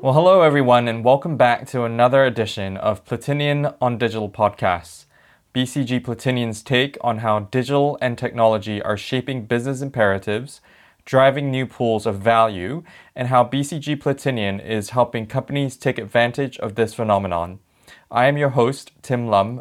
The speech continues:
Associate Director at B C G Platinian. Twenty twenty seems to be the year of data. A lot of it has been rendered less useful in predicting what's going to happen next, and yet different data is now sought after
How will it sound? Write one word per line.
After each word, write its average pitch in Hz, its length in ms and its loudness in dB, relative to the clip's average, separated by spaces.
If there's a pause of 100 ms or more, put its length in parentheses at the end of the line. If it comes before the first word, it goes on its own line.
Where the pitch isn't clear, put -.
(140)
Associate 131 560 -4
Director 107 420 0
at 98 180 -2
B 98 120 -8
C 95 160 -8
G 98 140 -8
Platinian. 95 580 -8 (680)
Twenty 180 340 -4
twenty 156 380 0
seems 139 320 -2
to - 100 -12
be 113 200 -2
the 104 100 -4
year 113 560 2
of 110 220 4
data. 85 360 -2 (400)
A 139 80 2
lot 135 220 6
of 165 140 2
it - 80 -2
has 139 180 2
been 127 200 -2
rendered 120 520 0
less 151 300 2
useful 127 440 -4
in 104 120 -6
predicting 120 480 -6
what's 107 260 -2
going 110 200 -2
to 110 100 -6
happen 95 380 -4
next, - 500 -4 (460)
and 147 120 0
yet - 500 0
different 190 400 -2
data 151 380 6
is 113 260 -6
now 127 420 4
sought 135 440 2
after 107 580 -2